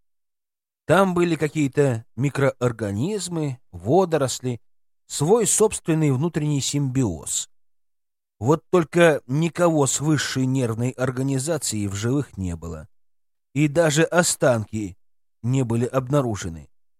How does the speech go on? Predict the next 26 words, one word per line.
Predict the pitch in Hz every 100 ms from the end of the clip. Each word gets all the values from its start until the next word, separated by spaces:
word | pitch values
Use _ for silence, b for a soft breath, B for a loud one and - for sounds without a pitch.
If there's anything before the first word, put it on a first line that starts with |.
| _ _ _ _
Судя | - 160 160
по | 151 156
всему, | - 175 202 127
местная | 151 170 - 143 139
экосистема | 143 143 143 175 165 - 269 233 196
сама | - 185 185 226
побеспокоилась | 180 156 - 147 - 190 170 156 -
о |
погибших. | - 131 98 87 - 90 85 - _ _ _ _ _ -
Но | 147 160
признаки | 165 165 147 156 160
наличия | 160 151 147 151 147
нанитов | 156 220 254 151
в | 135
этой | 175 196 123
жидкости | 117 - 113 - 113
были, | 95 73 71 80 - _ _ _
что | - 143
говорило | 135 139 139 139 147
об | 139 143
обычной | 131 127 - 131
ошибке | 131 131 123 - 214 208 190 _ _
для | 131 147
всех | 135 - 175 226 - _ _ -
любопытных | 120 117 98 - 127 - 113 113
разумных. | 98 87 76 76 90 -